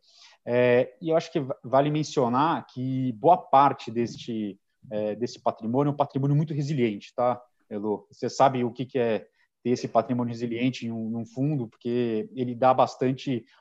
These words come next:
é, é, é, poder pra, pra você com-, perenizar o business, né? É, acho que outra parte interessante deste, deste, deste,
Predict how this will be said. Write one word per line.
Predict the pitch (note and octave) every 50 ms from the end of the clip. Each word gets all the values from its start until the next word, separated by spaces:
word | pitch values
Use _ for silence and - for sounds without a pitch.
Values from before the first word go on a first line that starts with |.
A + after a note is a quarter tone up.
| _ _ -
é, | A#2 A#2 A#2 A#2 A2+ A2+ A2 A2 A2 G#2+ G#2+ G#2 G2+ G2+ G2+ - -
é, | A2 A2 G#2+ G#2+ G#2+ G#2+ G#2 G#2 G#2 - _ _ _ -
é, | A2+ G#2+ G#2+ G#2+ G#2+ G#2+ G#2+ - _ _
poder | - C#3+ C3+ G#2 G#2+ B2+ C3+ D3 D#3 D3
pra, | D3 D3 C3 B2+
pra | - C3+
você | C3 B2 B2+ B2 - C#3+
com-, | - - D3 C#3 - - _ _
perenizar | - C#3+ C#3 C#3+ C#3+ C3 G#2+ A2 C3 C#3
o |
business, | C3+ A2+ C3 B2+ B2+ G#2+ G2 G#2 F#2+ F2+ G2+
né? | G#2+ A2 C3 C3+ _ _ _ _ _ _ -
É, | A2+ A2+ A2+ A2+ A#2
acho | A2+ -
que | - D3
outra | D3+ D3 D#3+ D3
parte | - C#3+ C3+ B2 -
interessante | D3 A#2+ - C#3 C3+ B2 A2 - - - C#3 D3 D3+ D3 B2
deste, | A#2+ B2 A#2 - -
deste, | A#2 A2+ G#2+ - - - G#2
deste, | - A2 G#2+ - - - G#2+ G2 F#2+ F#2+ F#2+